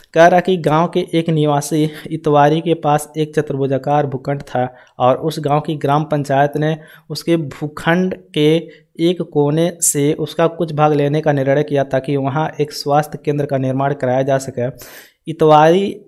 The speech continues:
इस प्रस्ताव को इस प्रतिबंधन के साथ स्वीकार कर लेता है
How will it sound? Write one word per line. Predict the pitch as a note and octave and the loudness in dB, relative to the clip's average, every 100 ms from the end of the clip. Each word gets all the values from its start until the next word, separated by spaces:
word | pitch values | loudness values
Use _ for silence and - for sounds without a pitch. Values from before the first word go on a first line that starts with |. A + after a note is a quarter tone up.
| _ | _
इस | G#3 G3+ | -4 -4
प्रस्ताव | - D#3+ D3+ D#3 E3 | 0 0 2 4 6
को | F3 - E3+ F3 - - | 4 2 2 2 -4 -8
इस | E3 | -8
प्रतिबंधन | - D3+ D3+ D3 D3 D3+ E3 | -4 -4 -2 -2 0 0 0
के | E3 | -2
साथ | D#3+ D3+ | 0 0
स्वीकार | D3 C#3+ C#3 D3 | -2 -6 0 0
कर | D3 D3+ | 2 2
लेता | D3+ D3+ C#3+ | 2 2 2
है | B2 C3+ | 2 0